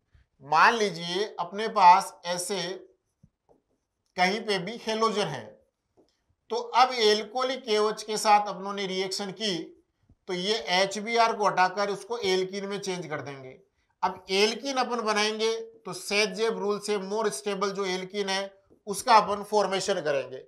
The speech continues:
तो यहां पर अपन देख सकते हैं कि एल्कीन फॉर्म करनी है, एचबीआर को अपने को हटाना है, तो मोर स्टेबल एल्कीन बननी चाहिए। तो यहां पर आप देख सकते हैं एल्कीन बन रही है, यहां एल्कीन बन रही है,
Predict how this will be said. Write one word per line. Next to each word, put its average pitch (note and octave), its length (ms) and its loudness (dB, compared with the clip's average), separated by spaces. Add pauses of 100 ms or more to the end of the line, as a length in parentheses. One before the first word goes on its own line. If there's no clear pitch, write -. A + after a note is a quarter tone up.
(500)
तो A3 80 6
यहां G3 340 8
पर C4+ 160 0
अपन B3+ 220 0
देख A3+ 200 0
सकते G#3+ 300 -6
हैं A3 180 -6 (340)
कि G#3 320 0
एल्कीन B3+ 340 0
फॉर्म A3 320 2
करनी G3 340 -2
है, G#3+ 240 -6 (640)
एचबीआर A#3+ 600 4
को A#3 180 2
अपने G#3+ 200 -2
को G3+ 140 2
हटाना F3+ 340 2
है, G3+ 200 -2 (380)
तो G#3+ 100 -2
मोर B3+ 360 2
स्टेबल A3+ 420 -2
एल्कीन G#3 380 0
बननी A3+ 240 8
चाहिए। D#3 300 -2 (540)
तो F#3 40 4
यहां F3 440 10
पर C4 300 6 (300)
आप F#3 140 8
देख A3 200 0
सकते A3 300 -6
हैं G3 120 -4
एल्कीन F#3 400 -4
बन G#3 120 -4
रही G#3+ 240 -2
है, F3 360 -6
यहां F3 240 6
एल्कीन G#3 360 -2
बन G3 140 -4
रही G3+ 200 -2
है, G#3 200 -6